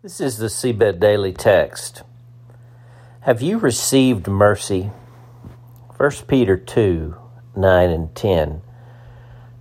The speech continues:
"But you are a chosen people, a royal priesthood, a holy nation, God's special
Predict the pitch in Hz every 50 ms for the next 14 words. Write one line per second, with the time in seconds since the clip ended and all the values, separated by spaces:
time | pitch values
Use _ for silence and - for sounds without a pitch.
0 | - - - 123 117 - 123 143 151 196 220 220 214 - - 135 127 127 127 120
1 | 120 123 - - - 113 110 - - - - 143 139 143 131 110 95 110 104 98
2 | 92 - 135 123 120 - - 67 - - - - - - - _ - - - -
3 | - - - - - - - 104 101 98 98 101 113 123 135 143 135 123 107 95
4 | 85 80 80 - - - 135 131 117 - - - - - 90 78 76 69 - -
5 | - - - - - - - - - - - - - - - - - 98 95 -
6 | - 120 117 113 104 95 90 90 92 95 101 107 107 101 - - - 76 69 -
7 | - - - - - - - - - - - - - - - - - - - -
8 | - - 98 104 107 110 113 120 123 123 123 117 - - - - - - 117 104
9 | 101 98 - - 104 95 92 90 92